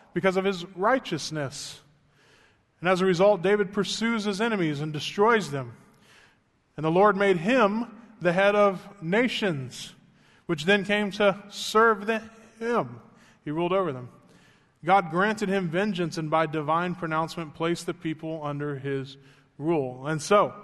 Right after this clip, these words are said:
on account of this, David praises the Lord, right? The therefore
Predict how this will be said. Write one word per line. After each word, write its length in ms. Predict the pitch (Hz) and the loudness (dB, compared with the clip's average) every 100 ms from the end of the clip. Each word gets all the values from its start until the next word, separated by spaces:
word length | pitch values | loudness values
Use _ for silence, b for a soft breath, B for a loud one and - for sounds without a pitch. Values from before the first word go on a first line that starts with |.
| B B B | B B B
on 200 | 175 190 | 4 4
account 440 | 175 - 202 202 | 0 0 0 0
of 200 | 196 170 | -2 2
this, 340 | 214 202 185 160 | 2 2 0 -6
David 560 | 147 185 190 185 185 | -2 0 2 -2 -4
praises 560 | 185 196 202 180 190 165 | -2 0 -2 -2 -4 -2
the 100 | 175 | -2
Lord, 440 | 175 190 147 123 | 0 0 -2 -4
right? 280 | 135 160 202 - - b b b b b b _ 135 | -4 -2 -4 -12 -20 b b b b b b _ -8
The 140 | 143 | -6
therefore 760 | 143 170 170 - 185 156 127 | 0 0 0 -2 -2 -2 -4